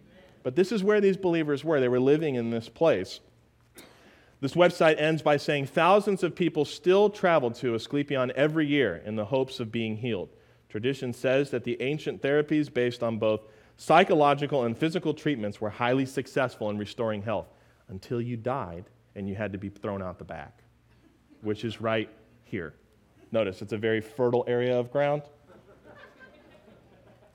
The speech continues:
Interesting stuff, right? It's a nice background to see, okay, this is the city that we're dealing with, all right? This is not,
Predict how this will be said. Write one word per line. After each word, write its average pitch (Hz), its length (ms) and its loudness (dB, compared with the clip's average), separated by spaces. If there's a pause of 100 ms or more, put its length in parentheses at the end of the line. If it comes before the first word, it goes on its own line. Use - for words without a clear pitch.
(1120)
Interesting 233 460 4
stuff, 208 400 2
right? 165 280 2 (800)
It's - 120 -4
a - 20 4
nice 208 240 4
background 190 540 4
to 156 40 0
see, 165 300 2
okay, 156 400 4
this 143 400 4
is 240 160 0
the 214 140 2
city 185 280 4
that 143 200 4
we're 139 80 6
dealing 123 340 0
with, 95 180 -2
all 110 60 0
right? 151 160 4
This 160 180 -2
is 160 140 -2
not, 185 240 4